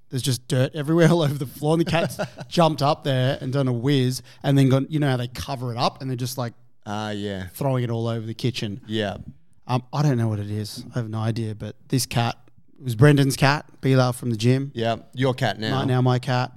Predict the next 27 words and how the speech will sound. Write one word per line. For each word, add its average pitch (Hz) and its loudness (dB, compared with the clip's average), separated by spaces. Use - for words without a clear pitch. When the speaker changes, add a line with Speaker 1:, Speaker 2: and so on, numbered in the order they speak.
Speaker 1:
Um, 120 0
Speaker 2:
What's 113 0
its 117 -10
name? 131 -8
Speaker 1:
Ghost. - 2
Speaker 2:
Ghost. - -14
Speaker 1:
Now 131 4
Ghosty. 123 -4
Speaker 2:
Ghosty. 107 -20
Speaker 1:
Um, 123 0
but 127 -2
she's 127 -4
good 135 -4
for 110 -4
it. 104 -10
She's 120 -12
in 120 -2
the 110 -10
kitty 147 -4
litter, 135 -2
<laughs> 127 -20
blah, 123 -4
blah, 117 -6
blah. 113 -8
Speaker 2:
Fuck. - -20
Speaker 1:
You 127 -2
know? 127 -2